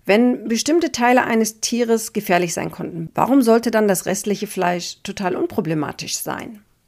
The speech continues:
Die Antwort darauf lautete, dass das Risiko vor allem in bestimmten Geweben lag. Und diese Gewebe konnten bei einem infizierten Tier besonders viel des B-S-E-Erregers enthalten.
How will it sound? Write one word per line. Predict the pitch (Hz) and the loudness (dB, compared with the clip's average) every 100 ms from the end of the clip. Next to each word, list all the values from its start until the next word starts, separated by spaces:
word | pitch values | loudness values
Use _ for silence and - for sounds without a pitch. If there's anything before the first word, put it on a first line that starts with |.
| - | -4
Die | 220 240 | 0 2
Antwort | - 285 285 277 269 | 2 2 2 2 4
darauf | 240 240 240 | 4 4 2
lautete, | 208 175 220 247 233 | 4 4 2 0 -4
dass | 208 208 | -4 -2
das | 220 - | -2 -2
Risiko | 202 214 247 226 | 0 2 2 0
vor | - | 0
allem | 139 208 208 | 0 2 2
in | - | 0
bestimmten | 202 196 - 175 175 185 | -2 -4 -2 -4 -2 -4
Geweben | 165 151 156 165 | -2 -4 -4 -2
lag. | 156 156 - - | -4 -6 -8 -10
Und | - - 185 185 254 - | -12 -4 -4 -4 -10 2
diese | 247 269 | 2 4
Gewebe | 233 185 220 | 4 4 4
konnten | 233 - 226 226 | 2 0 -2 0
bei | 202 | 0
einem | - 190 185 | 2 2 2
infizierten | - 254 247 214 - 226 226 190 | 2 0 0 -6 0 0 0 -4
Tier | - 226 | 0 0
besonders | 214 170 190 220 226 208 | 0 0 0 2 2 -2
viel | - 202 214 | -6 2 4
des | 190 185 | 4 -2
B-S-E-Erregers | - 185 175 - - 208 196 - 147 - - | 0 0 0 -2 -2 0 -2 -6 -8 -8 -10
enthalten. | 147 - - - - - | -10 -10 -10 -12 -12 -18